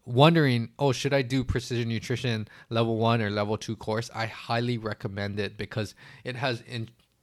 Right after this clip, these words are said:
improved the way that I do so many things and really gave me more tools in my tool belt to help other people beyond nutrition. These are some of the ways that I've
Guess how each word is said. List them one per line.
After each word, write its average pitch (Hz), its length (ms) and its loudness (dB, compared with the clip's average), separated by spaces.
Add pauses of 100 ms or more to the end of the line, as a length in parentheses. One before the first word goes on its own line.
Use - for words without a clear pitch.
improved 135 680 2
the 120 80 0
way 117 180 0
that 113 120 2
I 107 100 0
do 107 180 -6
so 120 240 -4
many 117 220 -2
things 104 380 -4 (360)
and 127 180 -2
really 151 220 2
gave 127 180 0
me 120 160 0
more 113 320 2
tools 123 440 0
in 113 140 -6
my 123 200 0
tool 117 280 -4
belt 98 300 0 (220)
to 120 160 0
help 117 280 -2
other 110 220 -2
people 107 480 -6 (240)
beyond 117 500 -2
nutrition. 101 680 -8 (540)
These 196 280 2
are 214 120 4
some 156 240 0
of 160 80 0
the 143 80 4
ways 117 300 2
that 104 140 2
I've 104 300 -4